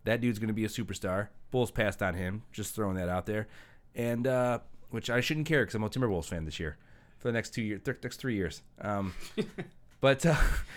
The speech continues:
Speaker 2: Did you see that, uh, that lady that told LeBron to just shut up and dribble?
Speaker 1: Yeah.
Speaker 2: That was pretty
Speaker 1: <laughs>
Speaker 2: awesome.
Speaker 1: That was awesome.
Speaker 2: I thought, I thought you were gonna get a kick out of that one.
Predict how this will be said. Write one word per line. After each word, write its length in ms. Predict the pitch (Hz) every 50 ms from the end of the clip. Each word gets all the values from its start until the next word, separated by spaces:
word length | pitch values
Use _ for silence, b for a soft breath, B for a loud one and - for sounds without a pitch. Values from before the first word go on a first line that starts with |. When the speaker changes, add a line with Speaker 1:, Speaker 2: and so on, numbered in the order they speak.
| B B B
Speaker 2:
Did 60 | -
you 40 | 175
see 180 | - - 220
that, 200 | 196 190 185 180
uh, 240 | 175 175 175 170 165 156
that 240 | 156 156 - -
lady 220 | 160 160 160 165 160
that 180 | 156 151 151
told 240 | - 160 156 151 147
LeBron 340 | 147 135 143 147 151 156 151
to 80 | 147 139
just 300 | 135 135 - 135 135 131
shut 180 | - - 147 143
up 120 | 143 143
and 80 | 143 131
dribble? 400 | 131 135 131 131 143 151 151 b b b b b b b b b b - - - - - - -
Speaker 1:
Yeah. 340 | - 135 135 131 110 95 90 - - - -
Speaker 2:
That 100 | 147 139
was 120 | 139 127 -
pretty 220 | - 131 117 -
Speaker 1:
<laughs> 20 |
Speaker 2:
awesome. 340 | - 107 107 107 - - 110 120
Speaker 1:
That 180 | 135 135 135 131
was 200 | 135 131 120 113
awesome. 280 | 117 110 110 113 113 151
Speaker 2:
I 140 | 139 131 131
thought, 140 | 127 - 139
I 60 | 139
thought 180 | 135 135 131 127
you 100 | 123 123
were 60 | 123
gonna 120 | 120 117 117
get 120 | 117 113
a 40 | 113
kick 200 | - 127 113 -
out 140 | 110 107 107
of 60 | 107
that 160 | 107 101 98
one. 120 | 104 104